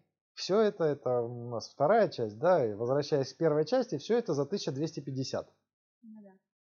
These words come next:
Speaker 1: Вот, вот как бы. Собственно говоря, вот почему так всё плохо, почему так нервно проходит экспертиза,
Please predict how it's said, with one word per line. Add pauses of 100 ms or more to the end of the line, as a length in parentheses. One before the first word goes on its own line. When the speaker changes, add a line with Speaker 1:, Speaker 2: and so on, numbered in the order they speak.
(100)
Speaker 1:
Вот, (240)
вот
как
бы. (240)
Собственно
говоря,
вот
почему (260)
так (220)
всё
плохо,
почему
так
нервно
проходит
экспертиза,